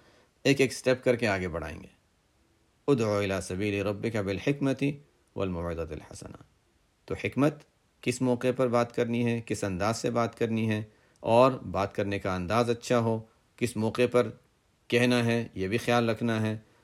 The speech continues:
ابھی کہنا ہے یا بعد میں کہیں گے، کس کے ذریعے سے کہلوانا ہے، بالحکمت والموعظۃ الحسنہ،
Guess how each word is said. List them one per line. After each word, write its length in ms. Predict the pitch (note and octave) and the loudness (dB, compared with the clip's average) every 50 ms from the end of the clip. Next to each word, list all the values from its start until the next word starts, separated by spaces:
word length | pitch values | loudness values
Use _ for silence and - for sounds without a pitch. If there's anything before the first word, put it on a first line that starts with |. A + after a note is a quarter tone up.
| _ _ - | _ _ -6
ابھی 220 | A2 G2+ G2 C3 | -4 0 0 2
کہنا 380 | B2 - C3+ B2+ B2 B2+ B2 B2 | 2 4 4 4 6 4 4 4
ہے 120 | B2+ B2+ | 4 4
یا 140 | B2+ A#2+ A#2 | 4 2 2
بعد 200 | F#2+ G2 G2 G2+ | 2 2 0 2
میں 160 | G2 B2 C3 | 2 0 -2
کہیں 340 | - C3 B2+ B2 B2 B2 B2 | 0 0 2 2 4 2 2
گے، 160 | A#2+ A#2 A#2 A#2+ - _ _ _ _ _ _ - | 2 0 -2 -4 -10 _ _ _ _ _ _ -4
کس 180 | - A#2+ A#2 - | -4 -4 0 4
کے 120 | C#3+ C3+ | 4 4
ذریعے 260 | A#2+ B2+ B2 B2+ C3 | 6 6 6 6 6
سے 180 | B2 - C#3 C3 | 4 4 2 2
کہلوانا 640 | - C#3 C3 B2+ A#2+ A#2+ B2 B2 A#2+ A#2+ A#2+ A#2+ A#2 | 2 2 2 4 4 4 4 4 4 4 2 2 2
ہے، 140 | A#2 A2+ - - - | 0 0 -2 -6 -6
بالحکمت 580 | G2 F#2+ F#2+ - A#2+ A#2 - B2+ B2+ B2 - C#3 C#3 - - _ _ _ - - | -6 -6 -4 -6 -6 -4 -2 -2 -2 -2 -2 -2 -4 -4 -8 _ _ _ -6 -2
والموعظۃ 560 | A2 G#2+ G2 F#2+ F#2 E2+ F2 F#2 E2+ E2 E2+ | 0 0 0 0 -2 -2 -4 -4 -4 -4 -6
الحسنہ، 420 | G2 F#2+ - G#2 F#2 E2+ E2 E2 | -6 -8 -8 -10 -10 -8 -8 -8